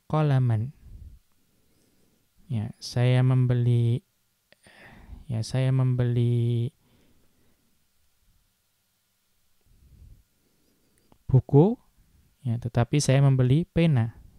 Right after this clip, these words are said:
Ya, jadi saya membeli buku, ya, tetapi saya membeli pena. Maksudnya, eh, hukum yang sebelumnya itu kitaban itu dibatalkan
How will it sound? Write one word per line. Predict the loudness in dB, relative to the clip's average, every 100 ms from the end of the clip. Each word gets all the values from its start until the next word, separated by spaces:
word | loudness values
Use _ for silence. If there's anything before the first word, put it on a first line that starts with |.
| -20 -8
Ya, | -6 -4
jadi | -4 -2 -4 -8 -20 -20 _
saya | -8 -2 0
membeli | 0 0 -2 -2
buku, | -4 -4 -2 -2 -6 _ _ _
ya, | -14 -6
tetapi | -4 -2
saya | -2 0 2
membeli | 2 2
pena. | 0 0 0 -2 -2
Maksudnya, | -6 -4 -6 -2 0 2 0 -6 -20 _ _ _ _ -4
eh, | -2 -2 -4 -6 -10 -16 _ _ _ _ -20 -6
hukum | -4 0 2
yang | 4
sebelumnya | 2 0 -2 2 2
itu | 0 -2
kitaban | -2 0 0 2 0
itu | 0 0
dibatalkan | -2 2 2 2 -2 -2 -6